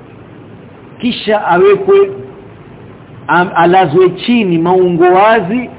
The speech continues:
na awekiwe jiwe ili asiweze kuondoka ama kujinyanyua.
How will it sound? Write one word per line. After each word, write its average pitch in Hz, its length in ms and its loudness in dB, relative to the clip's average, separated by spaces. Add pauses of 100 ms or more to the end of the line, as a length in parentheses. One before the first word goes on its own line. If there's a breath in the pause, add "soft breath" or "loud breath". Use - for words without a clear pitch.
(340)
na 180 180 -6
awekiwe 196 680 0 (260)
jiwe 220 320 2 (1300)
ili 220 300 -2
asiweze 185 400 0
kuondoka 185 540 0
ama 156 140 -2
kujinyanyua. 165 760 -4